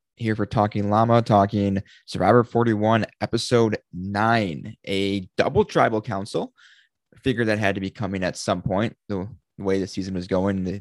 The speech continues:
they usually add one in once or twice during the season. And this was half a head scratcher in terms of what actually happened, and half extraordinarily straightforward,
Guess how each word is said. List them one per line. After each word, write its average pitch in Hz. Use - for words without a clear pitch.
they 95
usually 92
add 135
one 123
in 127
once 113
or 104
twice 101
during 101
the 101
season. 131
And 110
this 170
was 139
half 151
a 185
head 135
scratcher 120
in -
terms 113
of 104
what 104
actually 101
happened, 104
and 98
half 110
extraordinarily 110
straightforward, 98